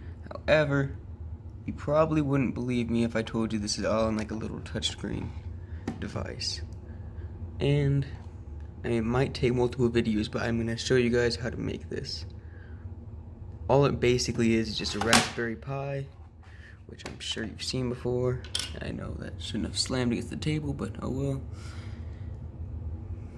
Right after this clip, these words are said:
And a display. This is actually their official display with a custom case.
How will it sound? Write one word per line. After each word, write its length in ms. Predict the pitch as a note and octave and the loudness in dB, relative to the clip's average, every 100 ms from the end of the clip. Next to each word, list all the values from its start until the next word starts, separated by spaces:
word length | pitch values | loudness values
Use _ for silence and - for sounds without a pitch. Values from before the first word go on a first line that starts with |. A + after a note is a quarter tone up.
| - - | -10 -2
And 220 | B2+ B2+ A#2 | 2 4 4
a 60 | |
display. 600 | G#2+ - - D3+ D#3 D#3 | 2 2 2 4 6 6
This 180 | C#3+ A2+ | 2 2
is 80 | A#2 | 4
actually 260 | A#2 - | 4 4
their 160 | A2 G2+ | 0 0
official 380 | B2 B2 B2 A2+ | 0 0 2 2
display 540 | A#2 - A#2+ A#2+ A#2 - - - - - - - - | 0 2 6 6 4 -4 -12 -14 -14 -14 -12 -12 -6
with 120 | G#2 | -2
a 60 | - | -2
custom 460 | - A2 - A2 A2+ | 0 0 2 0 0
case. 500 | B2+ A#2+ A#2+ - | 2 4 4 4